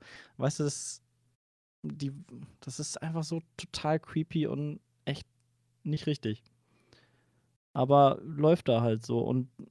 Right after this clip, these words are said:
vielleicht kommt jetzt ja so ein bisschen der Umbruch, dass sie halt mit diesen, mit diesen alten Geflogenheiten von früher, wo halt Frauen auch noch nicht so wertgeschätzt wurden, ähm, wie heutzutage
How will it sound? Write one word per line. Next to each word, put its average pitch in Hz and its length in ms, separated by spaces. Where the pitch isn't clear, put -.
vielleicht 180 600
kommt 180 240
jetzt 175 140
ja 160 140
so 160 100
ein 151 100
bisschen 156 240
der 131 100
Umbruch, 165 380
dass - 260
sie 147 160
halt 143 280
mit 143 140
diesen, 139 360
mit 139 140
diesen 143 180
alten 165 440
Geflogenheiten 147 840
von 120 200
früher, 156 420
wo 127 100
halt 120 160
Frauen 131 380
auch 117 120
noch 123 160
nicht 120 160
so 120 120
wertgeschätzt 139 760
wurden, 131 320
ähm, 123 440
wie 110 120
heutzutage 123 920